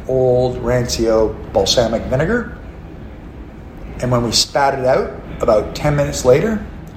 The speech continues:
this dusty linear line of Syrah popped up. And this stuff was made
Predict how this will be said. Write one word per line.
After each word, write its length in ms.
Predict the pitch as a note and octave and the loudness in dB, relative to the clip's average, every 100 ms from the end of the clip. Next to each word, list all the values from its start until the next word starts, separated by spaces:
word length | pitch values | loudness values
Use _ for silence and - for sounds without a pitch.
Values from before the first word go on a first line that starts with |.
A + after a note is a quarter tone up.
| - - - - - - - | -18 -16 -16 -16 -16 -14 -8
this 240 | - - - - - - | -8 -8 -12 -14 -10 4
dusty 340 | C3+ - C3 | 4 4 -2
linear 520 | B2 B2 B2 B2+ A#2+ | -2 0 0 2 2
line 560 | A#2 A#2+ A#2+ A2+ G#2+ G#2+ - - - | 2 4 4 2 0 -6 -12 -14 -4
of 100 | G#2+ | -2
Syrah 600 | - - A#2 A2 G2 - - - - | 0 0 6 6 6 0 -12 -12 -12
popped 240 | - - | -12 -12
up. 100 | - - - - - - - - - - - - | -12 -12 -16 -16 -16 -16 -16 -16 -16 -16 -14 -4
And 100 | B2+ | 0
this 140 | D3 - | 2 2
stuff 300 | C#3+ B2+ B2+ | 2 2 -2
was 160 | A#2 | -4
made 380 | B2+ A#2 G#2+ | -2 0 -2